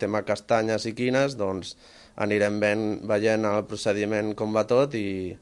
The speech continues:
per saber si les podrem fer amb normalitat o tindrem que agafar mesures o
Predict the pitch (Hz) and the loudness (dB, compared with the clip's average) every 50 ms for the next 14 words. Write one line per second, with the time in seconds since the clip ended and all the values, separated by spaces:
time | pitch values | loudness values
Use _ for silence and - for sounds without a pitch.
0 | _ - 107 90 - 107 90 90 98 - - 98 98 98 95 101 101 101 - 104 | _ -6 -6 -4 -2 -2 -2 -2 -4 -4 -6 -6 -6 -4 -4 -4 -4 -4 -4 -4
1 | 104 104 104 104 - - 120 127 135 143 151 156 143 117 104 - 113 113 107 110 | -2 -2 -2 -4 -4 0 0 2 2 4 2 2 2 0 0 -2 -4 -4 -4 -4
2 | 107 107 110 107 107 110 107 - 127 143 151 143 - - 104 104 101 98 95 95 | -2 0 0 0 0 0 0 2 4 4 4 4 4 0 -2 0 0 0 -2 -4
3 | - - - - - _ - 107 98 98 101 104 101 - 107 101 101 101 104 - | -6 -14 -20 -20 -20 _ -6 -4 -2 0 0 -2 0 0 0 2 2 2 0 0
4 | - 104 98 98 104 101 98 120 139 156 156 151 151 160 156 143 123 107 101 98 | 0 -2 -2 0 -2 -2 -2 0 0 2 4 6 6 6 4 2 0 -2 -2 -2
5 | 92 92 - | -2 -4 -6